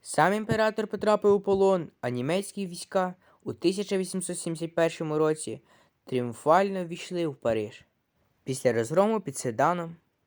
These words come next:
до Північно-Німецького Союзу приєднуються південно-німецькі держави, а Вільгельма Першого коронують німецьким імператором у Версальському палаці,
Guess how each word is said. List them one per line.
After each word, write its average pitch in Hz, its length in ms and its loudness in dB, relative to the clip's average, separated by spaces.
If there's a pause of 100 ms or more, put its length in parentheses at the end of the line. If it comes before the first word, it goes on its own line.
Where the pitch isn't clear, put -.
(200)
до 127 100 4
Північно-Німецького 196 1000 0
Союзу 185 580 -4
приєднуються 117 840 -4
південно-німецькі 170 880 -2
держави, 117 540 -2 (380)
а 117 120 2
Вільгельма 165 480 2
Першого 202 480 2
коронують 127 680 -2
німецьким 151 500 -2
імператором 120 720 0 (420)
у 123 80 -2
Версальському 156 720 0
палаці, 113 520 -2